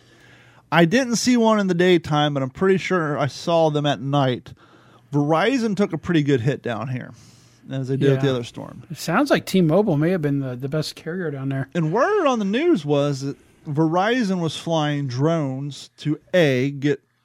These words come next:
Speaker 1: damage footage and to act as range extenders. So they were actually flying drones that were boosting the Verizon cell signal.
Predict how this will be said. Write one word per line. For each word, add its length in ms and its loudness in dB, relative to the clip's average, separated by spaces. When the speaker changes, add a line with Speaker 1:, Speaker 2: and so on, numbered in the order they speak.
Speaker 1:
damage 460 4
footage 580 4
and 460 0
to 160 0
act 300 -2
as 340 2
range 460 0
extenders. 680 -2
So 140 -2
they 160 2
were 100 4
actually 280 4
flying 400 2
drones 340 6
that 100 4
were 100 0
boosting 560 2
the 140 2
Verizon 500 2
cell 240 0
signal. 340 -12